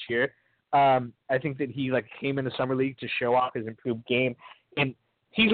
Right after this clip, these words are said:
he, to me, it's like, I don't have that much to say about him in the summer league because he's, like, dude who's clearly too good for summer league. He's that guy.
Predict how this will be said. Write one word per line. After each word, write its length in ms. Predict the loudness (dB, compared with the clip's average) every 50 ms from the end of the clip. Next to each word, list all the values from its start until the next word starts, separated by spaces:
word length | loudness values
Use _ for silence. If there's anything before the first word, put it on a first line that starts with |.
| 4 4
he, 200 | 4 2 0 -2 -2
to 80 | 0 2
me, 300 | 2 2 2 2 2 2 0
it's 120 | 0 0
like, 120 | -2 -2 0 2
I 60 | 2
don't 140 | 2 2 2
have 120 | 0 0 2
that 160 | 4 4 4
much 120 | 2 -2 -4 -6
to 60 | -4
say 140 | 0 2 4
about 200 | 4 4 4 2
him 80 | 2 0
in 80 | -2
the 60 | -2 -2
summer 160 | 0 0 2
league 220 | 2 2 2 2 0
because 280 | -2 0 2 2 2 0 -2 _ _ _ _ _ _ _ _ _
he's, 220 | -2 0 0 0 2 2
like, 200 | 2 2 2 2 -2 _ -16 -18 -10 -2
dude 200 | 2 4 4 4
who's 200 | 4 2 0 0 -2 -6 -4
clearly 360 | 0 2 4 4 4 4 2
too 200 | 2 2 0 0
good 200 | 2 0 0 0 -2
for 100 | -4 -6
summer 240 | -4 -4 -2 0 2
league. 240 | 2 2 2 0 -2
He's 180 | -6 -6 -2 0
that 220 | 2 2 2 2
guy. 240 | 4 4 4 4